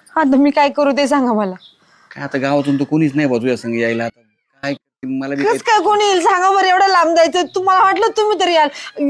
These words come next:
Speaker 1: तेजस देईल ना लक्ष, डेपुटी आहे इथं, चला ना,
Speaker 2: नाही ना
Speaker 1: माझ्यासोबत
Speaker 2: आता
Speaker 1: कोण
Speaker 2: ते
Speaker 1: नाही हो, लय लांब
Speaker 2: दवाखान्यात
Speaker 1: जायचंय.
Speaker 2: आहे ना, मी यायला तयारच झालतो ना, पण दवाखान्यात कोण लक्ष देणार आहे आता? घरी होतं ते ठीक होतं डबा देण्यापर्यंत, पण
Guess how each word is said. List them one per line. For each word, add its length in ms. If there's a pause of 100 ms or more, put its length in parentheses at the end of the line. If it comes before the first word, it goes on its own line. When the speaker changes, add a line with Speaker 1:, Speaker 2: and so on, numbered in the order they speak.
(180)
Speaker 1:
तेजस 320
देईल 200
ना 300
लक्ष, 140
डेपुटी 480
आहे 100
इथं, 220
चला 260
ना, 60
Speaker 2:
नाही 120
ना 60
Speaker 1:
माझ्यासोबत 420
Speaker 2:
आता 100
Speaker 1:
कोण 140
Speaker 2:
ते 40
Speaker 1:
नाही 120
हो, 80
लय 80
लांब 160
Speaker 2:
दवाखान्यात 240
Speaker 1:
जायचंय. 360
Speaker 2:
आहे 100
ना, 180
मी 320
यायला 260
तयारच 220
झालतो 280
ना, 60
पण 180
दवाखान्यात 380 (300)
कोण 200
लक्ष 160
देणार 240
आहे 100
आता? 80 (280)
घरी 180
होतं 180
ते 100
ठीक 160
होतं 160
डबा 180
देण्यापर्यंत, 480
पण 200